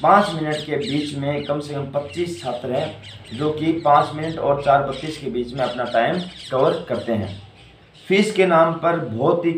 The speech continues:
कम फीस रखी है हमने, चार हज़ार रुपये महीने की फ़ीस है, यानी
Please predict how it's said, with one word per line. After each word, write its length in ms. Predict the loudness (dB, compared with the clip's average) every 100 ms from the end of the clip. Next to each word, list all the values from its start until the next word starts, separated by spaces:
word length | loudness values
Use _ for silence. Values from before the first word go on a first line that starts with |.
| 0
कम 200 | 2 2
फीस 280 | -2 -6 -6
रखी 260 | -8 -4
है 60 | -2
हमने, 300 | -2 -4 -8 -12 -20 -20 -20 -14 4
चार 240 | 8 8
हज़ार 380 | 6 2 2 2
रुपये 200 | 0 -4
महीने 420 | -2 -4 -4 -4
की 100 | -8 -8
फ़ीस 320 | -8 -8 -6
है, 300 | -6 -6 -12 -20 _ -12
यानी 280 | 2 4 4